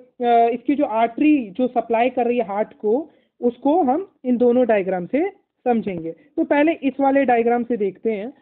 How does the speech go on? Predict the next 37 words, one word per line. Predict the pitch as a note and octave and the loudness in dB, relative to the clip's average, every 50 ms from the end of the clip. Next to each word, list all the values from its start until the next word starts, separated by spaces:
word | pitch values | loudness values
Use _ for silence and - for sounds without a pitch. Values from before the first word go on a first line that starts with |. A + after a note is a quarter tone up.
| _ _ _ _ - | _ _ _ _ -2
तो | E4 F4 | 0 0
जो | E4 G4 F#4+ | 2 2 0
heart | B3 A3+ A#3 A#3 B3+ C#4+ C#4 - | -2 -2 -2 0 0 -2 -2 0
को | - F4+ | 0 0
जो | F4 F#4+ F4+ | 0 0 -2
supply | - - C4+ C4+ - B3 A3+ A3+ C4+ D#4+ F4+ | -2 -2 -4 -2 -2 -2 0 2 2 2 2
करती | - E4+ C4+ B3+ - - B3+ A#3 A3 | 2 0 0 0 -2 -4 -4 -2 -2
है, | F#3+ E3 E3 G#3+ C#4 - _ _ _ _ - | -2 -2 -2 -4 -6 -8 _ _ _ _ -4
वो | A#3 C4+ D#4+ F4 | 0 0 2 0
कौन | - - - B3+ B3+ C#4+ D4+ C#4+ | 0 0 0 0 2 2 2 2
करती | D4+ C#4 C4 - - B3+ B3+ | 0 0 0 0 -2 0 2
है? | C4 C#4+ E4 F4+ - - _ _ | 2 0 0 -2 -6 -14 _ _
तो | - C#4+ A#3+ | -2 0 0
heart | G#3+ A#3 B3+ C#4 C4 - | 2 2 0 0 0 0
को | - E4 | -2 -2
supply | D#4 D#4 C#4+ A#3+ - B3+ B3 B3+ C4 C4+ | 0 0 -2 -2 0 2 2 2 2 2
करती | C4+ C4 A#3 A#3 - A3+ A3+ | 0 0 -2 0 0 0 0
है | C4 D#4 | 0 0
coronary | D#4 - - C4 C4 C4 C4+ C#4 C#4+ C#4+ C#4 C#4 C#4 D4 D4 C#4+ C4 | -2 -2 0 2 4 4 4 4 4 4 4 4 4 4 4 4 2
artery। | A#3 G3+ F3+ D#3 - E3+ D3+ C3+ A2+ - _ _ _ _ _ - | 2 0 -2 -6 -8 -12 -14 -14 -16 -18 _ _ _ _ _ -2
कौन | A#3 A#3+ A#3+ | 0 0 0
सी | A#3 - D4 | 0 0 0
artery | C#4 C4+ C4 C4 C#4 C#4 C4+ | 2 2 2 2 0 0 0
supply | C4 C4+ B3+ C4 B3+ B3+ B3+ C4 | 0 -2 -2 0 2 2 2 2
करती | B3+ C4 B3 A#3+ - B3+ B3 | 2 0 0 0 0 0 0
है? | C4 C#4+ E4 F#4 F#4 - _ _ _ _ | 2 2 0 -2 -4 -8 _ _ _ _
coronary | - B3 B3 B3+ B3+ B3+ B3+ B3 B3 A#3+ C4 D4 F4 F#4+ F#4 - _ _ - - | 2 4 4 6 6 4 4 4 4 4 4 4 2 2 -2 -6 _ _ -6 -2
artery। | G#3+ G#3+ G#3+ - - - F#3 E3+ D3+ - - _ _ - | 0 0 0 -2 -4 -6 -6 -6 -8 -10 -16 _ _ -8
तो | C4+ | -8
coronary | C4 - B3+ C4 C4 C4 C4 C4+ C4+ C4+ C#4 C#4+ D#4 E4+ F4 | -4 0 2 4 4 4 4 4 4 4 4 4 4 2 2
artery | - - A#3 A#3 A#3 A3+ C#4 C#4 D4 | 2 2 2 0 0 0 0 0 0
हमारी | C#4+ B3+ A#3+ A3+ G#3+ G3+ G#3 A3 C4 D#4+ F4 - - _ _ | 2 2 0 0 0 0 0 0 0 0 0 -2 -6 _ _
heart | _ - A3 A3 A#3 A#3 A3+ | _ -2 0 0 0 0 0
को | - - C#4+ D#4+ | -2 -2 -2 -2
supply | D#4 - B3 A3+ A#3 G#3+ G3+ G3 G3+ | 0 -2 -2 0 0 2 2 2 0
करती | F#3+ G3 G3+ G3 F#3 - G#3 G3 G3 | 0 -2 -4 -6 -6 -8 -8 -8 -6
है। | F#3+ G3 | -8 -8